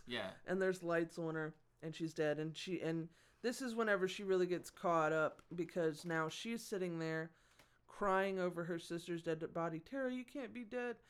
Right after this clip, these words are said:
Speaker 2: You can't be dead. Wake up, Tara. You can't be dead." This bitch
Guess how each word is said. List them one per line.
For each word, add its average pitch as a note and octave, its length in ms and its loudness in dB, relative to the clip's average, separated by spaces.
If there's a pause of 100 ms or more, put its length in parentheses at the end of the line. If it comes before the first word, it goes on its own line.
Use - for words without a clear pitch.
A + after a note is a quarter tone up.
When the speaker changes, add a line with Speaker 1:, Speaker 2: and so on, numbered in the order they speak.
(280)
Speaker 2:
You C#4 120 -4
can't D#4 280 0
be C#4+ 100 -2
dead. C4 300 0 (280)
Wake D#4 280 0
up, D4+ 240 2
Tara. C#4+ 380 2
You C#4 140 -4
can't D4 280 -2
be C#4 80 -4
dead." B3 220 -4
This C#4+ 200 -2
bitch C#4 340 -6